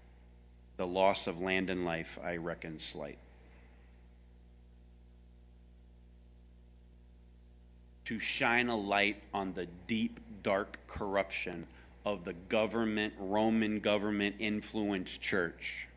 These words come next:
that was wildly corrupt, through the light of the truth of the gospel, putting it in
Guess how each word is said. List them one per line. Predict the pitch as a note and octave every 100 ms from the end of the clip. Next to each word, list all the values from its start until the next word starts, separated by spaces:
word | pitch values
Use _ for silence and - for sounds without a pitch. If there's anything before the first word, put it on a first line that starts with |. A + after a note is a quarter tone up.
| - - - -
that | G2 F#2+
was | F#2+
wildly | F#2+ F#2+ G2+ G2+ A2 A2 G#2+ A2
corrupt, | - G2 E2 - - - - - - - - - - - - - - - - - - - -
through | B2
the | G2+
light | G2 G#2 G#2+ A#2 -
of | G#2
the | G2
truth | - - B2+ A#2+
of | B2
the | G#2+
gospel, | G#2 G2 F#2+ - G2+ F#2
putting | - A#2+ A2
it | G2+ G2+
in | G2+ F#2